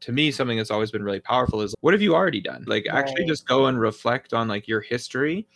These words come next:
Speaker 2: Right.
Speaker 1: and, but just make a list of the different things you like, the different jobs you've had, the different things that you've
Speaker 2: Mm-hmm.
Speaker 1: done, the different successes you've had. And then try and connect some dots and be like,
Speaker 2: Right.
Speaker 1: "Oh, you did the, these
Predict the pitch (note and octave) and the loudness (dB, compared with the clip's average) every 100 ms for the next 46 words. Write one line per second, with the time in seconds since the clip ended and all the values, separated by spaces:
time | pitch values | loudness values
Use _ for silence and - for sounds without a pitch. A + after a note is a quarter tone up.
0 | _ - D#3+ E3+ B2 B2 A#2+ A#2 A#2 A2+ | _ -18 -8 -4 2 4 4 4 4 2
1 | A2 C#3+ C#3 - D3+ C#3+ E3 C#3 - G#2+ | 2 0 -2 0 2 4 2 0 -2 -6
2 | - B2+ D3 D#3 C#3+ B2+ B2 A2+ A2 G#2 | -4 0 0 2 0 -2 -2 2 0 0
3 | A2+ C#3+ B2+ A2+ A2 G#2+ A2 A2 G#2+ G#2+ | -2 0 0 2 0 0 -6 -2 -2 0
4 | G#2+ D3 B2 A#2+ - - - C#3 G#2+ G#2 | -2 -4 -4 -6 -6 -8 -8 -6 -2 -2
5 | G#2 G#2 A2+ C3+ B2 A#2+ - A2+ G#2+ G#2 | -2 -4 -4 -4 -4 -6 -6 -6 -6 -8
6 | G#2+ - G#2+ G#2 G2+ G#2 _ - _ _ | -10 -4 0 2 0 -4 _ -20 _ _
7 | - C3+ D#3 A#3 A#3+ B3+ C#4 C4 G#3+ D#3 | -2 2 2 2 0 -2 -2 -2 -2 -2
8 | D#3+ - D#3 C#3+ F#3+ A2+ - - A2+ B2 | -4 -4 -6 0 0 0 -4 -8 -4 2
9 | A#2+ A2+ C#3 G#3+ F3+ B2 A2 G#2 E3+ G3+ | 2 2 4 4 4 2 0 -2 -2 2
10 | E3+ C#3+ D3+ A2 D3 E3+ | 2 4 2 2 -4 -4